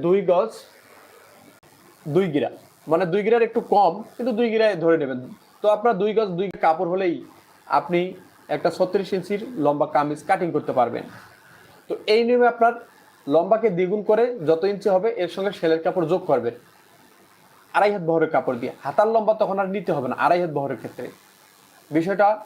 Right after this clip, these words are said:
মনে হয় বুঝাতে পেরেছি। আড়াই হাত বহরের ক্ষেত্রে লম্বা যত ইঞ্চি হবে, এর সঙ্গে দুই ইঞ্চি যোগ করে, কারণ সেলাইয়ের কাপড় তো নিতে হবে, কাঁধে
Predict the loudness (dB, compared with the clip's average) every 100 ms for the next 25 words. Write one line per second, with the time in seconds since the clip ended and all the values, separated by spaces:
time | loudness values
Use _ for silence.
0 | -18 -6 -2 0 0 0 0 0 -4 -8
1 | -12 -16 _ _ _ -4 2 2 2 2
2 | 2 2 2 0 4 4 6 4 4 2
3 | 2 4 2 2 2 2 2 2 -2 -18
4 | _ _ _ _ -20 -16 -2 -2 2 2
5 | 4 2 2 2 2 0 2 2 2 -4
6 | -20 -20 -20 _ _ _ -2 0 0 2
7 | 2 4 2 2 0 2 0 2 0 0